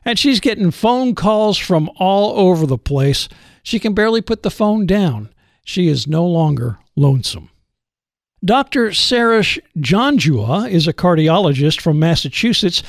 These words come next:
and she was on assignment in Minnesota recently. On her way back to the hotel after finishing another long shift, she was feeling a little bit discouraged.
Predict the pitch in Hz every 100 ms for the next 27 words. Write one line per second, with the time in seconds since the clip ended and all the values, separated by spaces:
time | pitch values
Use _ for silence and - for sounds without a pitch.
0 | - - 240 339 370 233 226 202 233 220
1 | 214 208 - 190 190 208 - 202 180 147
2 | 135 117 151 139 202 - _ _ _ _
3 | _ _ 185 214 208 196 196 - 185 165
4 | 180 - 180 180 165 - - 180 160 170
5 | 160 160 151 151 160 160 - - 180 -
6 | - - _ _ _ _ _ _ - -
7 | 403 285 339 294 269 240 240 240 233 175
8 | - 254 247 151 -